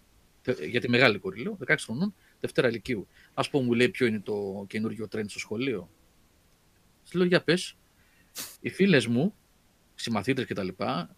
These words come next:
λένε ότι είναι, λένε, σε συζητήσεις και τα λοιπά, είναι gamer. Είναι της μόδας να λες ότι είσαι gamer. Ωραία, και μου λέει, «Η συντριπτική πλειοψηφία των κοριτσιών αυτών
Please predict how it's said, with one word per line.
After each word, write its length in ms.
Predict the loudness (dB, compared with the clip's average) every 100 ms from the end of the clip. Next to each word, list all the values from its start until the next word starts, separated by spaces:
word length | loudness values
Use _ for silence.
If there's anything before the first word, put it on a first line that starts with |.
| _ _
λένε 240 | 4 4
ότι 180 | 4 2
είναι, 240 | 2 2 0
λένε, 600 | 2 8 8 8 0 -2 -6 _ _ _ _
σε 160 | -8
συζητήσεις 280 | -6 -6 -8
και 60 | -6
τα 80 | -6
λοιπά, 220 | -4 -4
είναι 300 | 0 2 2 6
gamer. 380 | 10 10 8 -4 -12 _ _ _ _ _ _ _ _ _ _ _ _ _ _
Είναι 200 | 0 2
της 220 | 4 2 2
μόδας 600 | 6 6 8 4 4 -2
να 140 | 0
λες 180 | 0 -2
ότι 120 | -4
είσαι 240 | 0 0 8
gamer. 380 | 8 8 4 -6 -12 _ _ _ _ _ _ _ _
Ωραία, 240 | 4 4 4 0
και 240 | 4 4 2 -14 _ _ _ _ _ _ _ _
μου 100 | -8
λέει, 300 | -2 0 0 -6 _ _ _
«Η 100 | -8
συντριπτική 520 | -4 -4 -4 -4 -2
πλειοψηφία 840 | 4 4 4 -2 -4 -2 -2 -2 -8 _ _ _ _ _ _ _ _ _ _ _ _
των 160 | -10 -4
κοριτσιών 340 | -4 -2 -4
αυτών 400 | -4 -6 -8 -8